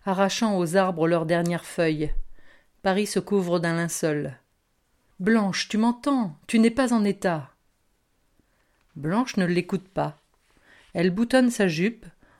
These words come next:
enfile sa jaquette en jersey bleu marine, sans prêter attention à ses protestations. Albin est inquiet. Blanche s'est remise à tousser.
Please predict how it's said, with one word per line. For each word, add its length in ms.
enfile 340
sa 180
jaquette 400
en 100
jersey 380
bleu 160
marine, 560
sans 240
prêter 420
attention 480
à 60
ses 160
protestations. 840
Albin 320
est 180
inquiet. 540
Blanche 340
s'est 100
remise 340
à 60
tousser. 500